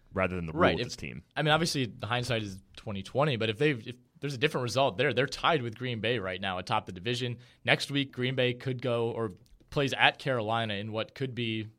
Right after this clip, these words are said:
Speaker 2: you know, a still undefeated Carolina team, depending on what happens, uh, in tonight's game. But if they beat the Rams next week, Green Bay loses to, to Carolina, all of a sudden that, that division is somewhat up for grabs. I think obviously Green Bay is still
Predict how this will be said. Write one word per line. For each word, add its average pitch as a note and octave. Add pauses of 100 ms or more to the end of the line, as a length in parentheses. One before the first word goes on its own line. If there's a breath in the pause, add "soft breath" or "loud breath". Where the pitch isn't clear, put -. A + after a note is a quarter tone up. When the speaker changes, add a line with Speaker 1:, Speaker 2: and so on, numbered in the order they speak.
(100)
Speaker 2:
you G2+
know, G2
a G2
still A#2+
undefeated G#2+
Carolina G#2+
team, G#2
depending G#2
on F#2+
what F#2+
happens, G#2 (320 loud breath)
uh, G2
in G2+
tonight's G#2
game. G2+
But G2+ (560 soft breath)
if A2+
they C3+
beat C#3
the A#2
Rams B2
next C#3
week, D#3
Green A2+
Bay A#2
loses A#2
to, A#2
to A#2
Carolina, A#2
all A2
of B2
a A#2+
sudden A#2 (120)
that, G2+
that G#2+
division A2
is G#2
somewhat A#2
up G#2
for F#2+
grabs. A2+
I A#2
think A#2
obviously A2
Green G#2+
Bay G#2
is G2+
still G2